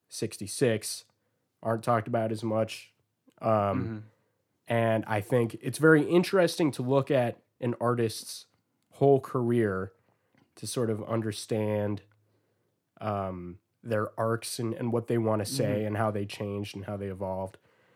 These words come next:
Speaker 2: Mm-hmm.
Speaker 1: So I think this will be very interesting. And I'm excited to go, like, like you mentioned, I'm excited to go through all these and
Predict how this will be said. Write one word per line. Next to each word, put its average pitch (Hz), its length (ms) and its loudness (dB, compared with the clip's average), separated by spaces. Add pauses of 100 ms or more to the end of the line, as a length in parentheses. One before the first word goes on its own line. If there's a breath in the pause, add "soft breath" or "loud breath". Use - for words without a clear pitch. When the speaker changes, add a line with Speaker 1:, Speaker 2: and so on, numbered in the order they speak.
Speaker 2:
Mm-hmm. 117 100 -8
Speaker 1:
So 147 160 6
I 139 120 6
think 165 280 6
this 175 180 4
will 175 60 4
be 147 160 6
very 143 280 6
interesting. 143 400 2
And 175 100 8
I'm 220 120 6
excited 202 420 4
to 143 120 0
go, 131 280 6
like, 123 360 0
like 117 220 -2
you 113 160 -4
mentioned, 110 440 -2
I'm 110 120 -4
excited 113 240 -6
to 104 60 -6
go 110 160 0
through 107 180 -2
all 110 140 0
these 107 260 -4
and 95 160 -8